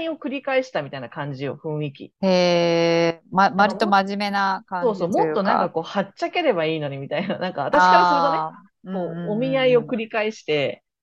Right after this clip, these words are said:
Speaker 1: いってみたいな感じだったから、なんかそんなに、なんて言うんだろう、すごい外れ値な出来事が起こったわけでもないし、みたいな。
Speaker 2: そっ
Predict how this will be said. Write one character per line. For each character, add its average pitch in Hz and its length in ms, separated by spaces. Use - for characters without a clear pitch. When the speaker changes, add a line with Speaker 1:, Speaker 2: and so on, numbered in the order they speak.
Speaker 1:
い 170 100
っ 139 120
て 170 200
み 135 80
た 131 120
い 127 60
な 123 180
感 165 180
じ 156 80
だ 175 80
っ 175 80
た 135 100
か 143 120
ら、 220 200
な 359 120
ん 480 40
か - 120
そ 240 180
ん 254 60
な 254 100
に、 247 320
な 185 120
ん 180 80
て 165 60
言 135 40
う - 20
ん - 20
だ 82 80
ろ 147 80
う、 - 40
す - 160
ご 185 220
い 139 280
外 185 220
れ 214 120
値 147 260
な 135 300
出 165 120
来 185 100
事 147 180
が 127 120
起 127 40
こ 151 100
っ 147 60
た 131 80
わ 127 80
け 135 100
で 113 60
も 120 120
な 127 120
い 127 60
し、 - 400
み - 60
た - 100
い - 80
な。 - 140
Speaker 2:
そ 175 200
っ - 40